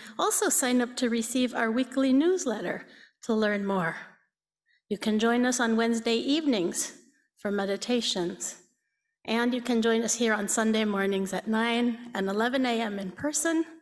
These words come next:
and at eleven A M online. And if you are here in person today, here in the sanctuary, really glad you're here.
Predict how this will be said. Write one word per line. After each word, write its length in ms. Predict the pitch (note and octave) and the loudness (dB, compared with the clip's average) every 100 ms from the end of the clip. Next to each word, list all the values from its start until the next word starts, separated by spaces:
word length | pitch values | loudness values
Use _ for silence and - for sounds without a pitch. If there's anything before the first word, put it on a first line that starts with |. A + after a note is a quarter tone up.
| _ _ _ _ - | _ _ _ _ -6
and 240 | G#3 G3+ | -2 -2
at 160 | G3 F#3+ | -2 -2
eleven 460 | F#3+ G3+ G3+ G3 | 0 0 0 -2
A 180 | F#3+ F#3 | 0 0
M 300 | F3+ F3+ F3 - - _ _ F#3 | 0 0 -2 -8 -20 _ _ -4
online. 540 | F3+ F3+ F#3 D3+ F3 - - _ _ _ _ _ _ _ _ _ _ _ - - - - | -2 -2 -4 -6 -10 -14 -20 _ _ _ _ _ _ _ _ _ _ _ -20 -20 -20 -4
And 340 | B3 A#3 E4 - | 0 2 0 0
if 280 | E4 G4+ - | 0 0 0
you 140 | E4+ | 0
are 200 | D#4+ C#4+ | 2 0
here 440 | C4+ - A#3+ A3 - | -2 0 0 0 0
in 260 | B3 B3+ | 0 0
person 600 | B3 - F#3 - G3 A3 A3 | 0 -4 -4 -2 -2 -4 -4
today, 460 | - A3 F#3 G#3 C4 | -6 -4 -2 -2 -2
here 200 | A#3 G#3+ | -2 0
in 80 | |
the 100 | G#3+ | 0
sanctuary, 800 | G#3 G3 F#3 - G3 F#3+ F#3+ D4+ - - - - _ _ | -2 -4 -6 -6 -6 -4 -2 -2 -4 -20 -20 -20 _ _
really 460 | D#4+ E4+ F#4+ D#4+ A#3 | -4 2 2 4 2
glad 360 | A3 F#3 E3+ E3+ | 0 0 -2 -2
you're 160 | - | -4
here. 440 | - - - A#3 | -4 -4 -4 -4